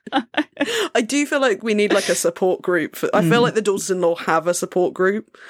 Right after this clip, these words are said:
Speaker 1: Yeah,
Speaker 2: where, like,
Speaker 1: yeah.
Speaker 2: whichever ones are off duty, like, get together once a week and just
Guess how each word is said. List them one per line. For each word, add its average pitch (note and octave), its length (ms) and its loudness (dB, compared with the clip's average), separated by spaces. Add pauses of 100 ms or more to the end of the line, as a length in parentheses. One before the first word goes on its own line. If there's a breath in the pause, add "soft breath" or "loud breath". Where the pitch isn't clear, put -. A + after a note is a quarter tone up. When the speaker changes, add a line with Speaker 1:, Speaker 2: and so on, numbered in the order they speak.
(120 loud breath)
Speaker 1:
Yeah, - 220 -4
Speaker 2:
where, D#3+ 140 2
like, D3+ 160 2
Speaker 1:
yeah. - 100 0
Speaker 2:
whichever F3+ 300 0
ones F3 240 -2
are E3+ 120 2
off E3 140 -2
duty, E3 420 0
like, C#3 220 -4
get - 200 0
together D#3+ 360 0
once D3+ 260 -4
a D#3 60 0
week D#3 360 0
and C#3+ 160 -8
just - 280 -6